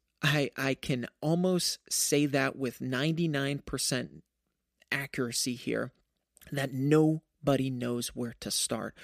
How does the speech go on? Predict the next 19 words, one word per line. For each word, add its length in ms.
But 300
the 80
most 480
important 580
piece 280
to 100
that 240
is 180
you 100
just 300
need 400
to 80
start. 400
We 220
use 520
this, 360
this 160
excuse 760
for 220